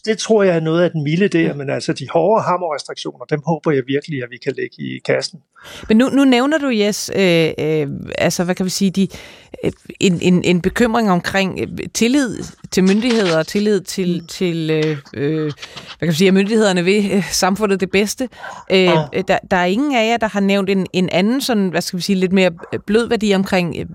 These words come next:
Speaker 2: isolation. Altså, der er jo om noget, noget, vi har lært, øh, under, under de her nedlukningsperioder, at, at mennesker er sociale væsener.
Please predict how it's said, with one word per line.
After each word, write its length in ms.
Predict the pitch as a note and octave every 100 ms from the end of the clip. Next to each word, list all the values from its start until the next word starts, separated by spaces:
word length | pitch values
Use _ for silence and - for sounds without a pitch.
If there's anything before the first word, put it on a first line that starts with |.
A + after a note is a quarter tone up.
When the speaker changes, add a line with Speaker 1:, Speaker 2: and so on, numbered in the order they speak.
| -
Speaker 2:
isolation. 680 | F#3 - F#3 E3+ D#4 F4 A#3+ G#3
Altså, 280 | F3+ F#3+ E3+ - - - _ -
der 60 |
er 100 | F3+
jo 80 | F3
om 180 | E3 E3+
noget, 440 | F3+ G3 B3+ D4+ D4 - - _ - G3+
noget, 220 | G3+ G#3
vi 60 |
har 120 | G#3+ G3+
lært, 360 | G3 G3+ -
øh, 160 | E3+ F3+
under, 320 | D#3+ G3 G3+ F#3 - -
under 260 | - G3
de 180 | G3 G3
her 300 | F3+ F#3+ E3+
nedlukningsperioder, 1120 | E3+ F#3+ G#3+ G#3 F#3 G3 D#3 F#3+ F3 E3+ E3+ E3
at, 240 | - E3 - - -
at 140 | E3+
mennesker 360 | F3 F#3 G#3 G3
er 240 | E3+ F#3
sociale 480 | F#3+ G3+ G#3+ F#3+ G3+
væsener. 460 | G#3+ G#3 - G3+